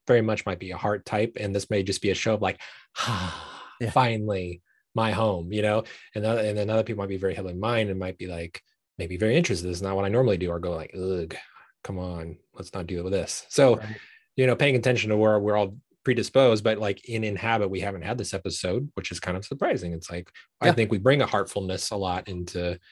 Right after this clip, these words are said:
Speaker 1: different discussions we have, but we haven't had one focused completely on heart.
Speaker 2: Yeah, no, it's totally true. And, you know, that's, as-, I see that as one of the interesting things about Integral is that, you know, oftentimes we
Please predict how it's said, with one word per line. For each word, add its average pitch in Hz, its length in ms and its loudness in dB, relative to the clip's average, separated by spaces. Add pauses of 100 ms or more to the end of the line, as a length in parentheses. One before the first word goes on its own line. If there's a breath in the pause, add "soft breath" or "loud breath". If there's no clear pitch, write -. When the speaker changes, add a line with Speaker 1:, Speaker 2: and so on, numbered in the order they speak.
(440 soft breath)
Speaker 1:
different 92 380 -2 (280)
discussions 95 460 0
we 92 100 -4
have, 92 240 0
but 90 60 2
we 90 80 2
haven't 92 180 -2
had 90 220 -6
one 90 720 -6
focused 90 320 -2
completely 92 380 -2
on 123 140 0
heart. 80 320 -6 (920 soft breath)
Speaker 2:
Yeah, 120 360 2
no, 135 160 4
it's 135 140 -2
totally 160 280 2
true. 156 240 0
And, 151 200 0
you 180 60 0
know, 156 120 4
that's, 175 200 4
as-, 196 240 0 (920)
I 165 180 2
see 190 180 -4
that 147 200 6
as 120 140 2
one 131 120 2
of 127 80 0
the 117 140 -2
interesting 131 420 -2
things 120 380 -2
about 107 420 2
Integral 131 460 -2
is 113 80 -2
that, 110 240 0
you 135 120 -2
know, 113 100 0
oftentimes 139 640 -2
we 139 460 -2